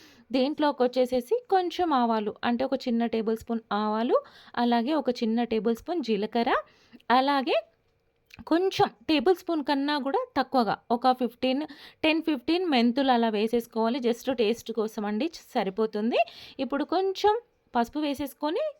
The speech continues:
రెండు, కొంచెం ఒక హాఫ్ టేబుల్ స్పూన్ శనగపప్పు వేసేసుకొని కొంచెం చిటపటలాడుతూ ఉండాలన్నమాట. ఇప్పుడు ఇది వేడైపోయి చిటపటలాడగానే దీంట్లోకి ఒక రెండు ఉల్లిగడ్డ ముక్కలు వేసేసుకున్నాను. చిన్నవి,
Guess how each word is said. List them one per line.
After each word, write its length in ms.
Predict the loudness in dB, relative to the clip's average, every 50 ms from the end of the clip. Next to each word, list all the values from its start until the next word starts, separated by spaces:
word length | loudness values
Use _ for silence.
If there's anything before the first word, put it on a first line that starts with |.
| _ _ -4
రెండు, 600 | -2 0 0 0 2 4 6 6 6 4 2 0
కొంచెం 460 | -2 -4 -4 -4 -4 -4 -4 -6 -4 -2 -2
ఒక 180 | -2 0 2
హాఫ్ 300 | 2 2 4 2 0 0 0 -2
టేబుల్ 260 | -2 0 0 -2 -2
స్పూన్ 200 | -2 -6 -8 -4
శనగపప్పు 500 | -4 -2 -2 0 0 0 0 0 0 0
వేసేసుకొని 560 | 0 0 0 -2 -6 -8 -6 -8 -4 -4 -4 -4 -4 -8 -14 -20 -20 -20 -2 _
కొంచెం 340 | 2 2 4 2 2 0 2 0 0
చిటపటలాడుతూ 800 | -2 0 0 0 0 0 2 2 2 2 2 0 0 0 0 2
ఉండాలన్నమాట. 640 | 2 2 2 2 2 2 2 0 0 0 0 0
ఇప్పుడు 420 | 2 2 2 0 0 -2 -4 -4 -2
ఇది 160 | -2 -2 0
వేడైపోయి 500 | 0 0 2 2 0 0 0 -2 -4 -4 -4 -4
చిటపటలాడగానే 840 | -2 -2 -2 0 0 0 2 2 2 2 2 2 2 0 0 -2 -2
దీంట్లోకి 500 | -2 -2 -4 -2 -2 -2 -2 -2 0 -2
ఒక 200 | -2 0 0 0
రెండు 420 | 2 2 2 2 0 2 2 2 2 0 -2 -10 -20 -20 -20 -4 _
ఉల్లిగడ్డ 360 | 2 2 2 2 2 2 2 2
ముక్కలు 340 | 0 0 -2 -2 -2 0
వేసేసుకున్నాను. 600 | 0 0 0 0 -2 -4 -4 -2 -2 -2 0 -2
చిన్నవి, 540 | -4 -4 -4 -2 -2 0 0 0 0 -2 -4